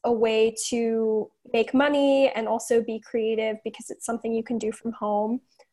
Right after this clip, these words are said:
And so as I was looking into this for myself, I also had this project assignment due for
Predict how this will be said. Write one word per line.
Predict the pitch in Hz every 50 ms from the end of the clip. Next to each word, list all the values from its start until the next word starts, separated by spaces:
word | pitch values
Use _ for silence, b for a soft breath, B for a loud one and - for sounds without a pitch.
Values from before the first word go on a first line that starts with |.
| _
And | - 240 240 240 226
so | - - - 247 233 233 233 226 226 226 -
as | 233 233 240 240 233 -
I | 220 226 233 240
was | 247 233 247 247 247 -
looking | 233 226 226 - 233 220
into | 220 220 233 - 254
this | 254 226 226 - -
for | - 233
myself, | 220 220 214 214 - - 302 311 302 262 240 233 233 233 - _ b b b b b b b
I | 220 233 226 226
also | - 240 240 240 - - 262 240 240
had | - - 220 220 208
this | 208 226 226 226 226 - - - - - _ _ _ _ _
project | - - 233 220 220 226 220 220 -
assignment | 233 233 - 226 220 220 220 226 226 220 - - 208
due | 226 220 208 214 214 214 226 240 233 - -
for | 247 220 220 214 220 214 214 214 214 214